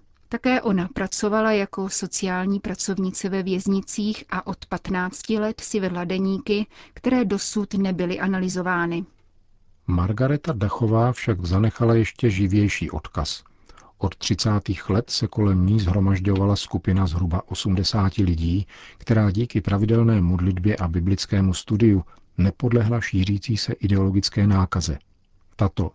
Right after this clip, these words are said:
Speaker 2: Dachmutter, tedy zastřešující matka, jak se jí ve shodě s jejím příjmením říkalo, s velkorysou pohostinností ve své domácnosti ubytovávala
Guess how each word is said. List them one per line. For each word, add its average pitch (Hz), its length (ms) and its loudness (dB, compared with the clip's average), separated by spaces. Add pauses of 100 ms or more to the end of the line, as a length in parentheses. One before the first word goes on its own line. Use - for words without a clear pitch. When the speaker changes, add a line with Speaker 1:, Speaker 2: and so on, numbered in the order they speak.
Speaker 2:
Dachmutter, 87 800 -2 (480)
tedy 90 200 0
zastřešující 87 840 -2
matka, 85 440 0 (180)
jak 87 180 -2
se - 140 -2
jí 85 120 2
ve 82 100 2
shodě 82 340 -2
s - 100 -6
jejím 82 200 0
příjmením 90 480 2
říkalo, 98 480 0 (340)
s - 120 -8
velkorysou 113 600 0
pohostinností 113 840 0
ve 104 100 2
své 90 260 0
domácnosti 101 720 0
ubytovávala 95 760 0